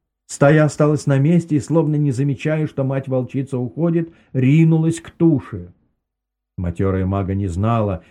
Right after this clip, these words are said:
чем опасно найденное мясо, да и вообще, опасно ли оно,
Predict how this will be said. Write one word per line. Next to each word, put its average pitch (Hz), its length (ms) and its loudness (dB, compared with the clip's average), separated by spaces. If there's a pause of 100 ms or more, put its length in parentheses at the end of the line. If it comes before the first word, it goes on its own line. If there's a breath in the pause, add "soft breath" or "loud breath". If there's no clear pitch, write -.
чем 120 300 2
опасно 117 520 -2
найденное 107 560 -2
мясо, 113 500 -4 (260 soft breath)
да 107 100 0
и 107 60 2
вообще, 131 520 2
опасно 143 520 0
ли 139 100 -2
оно, 110 400 -4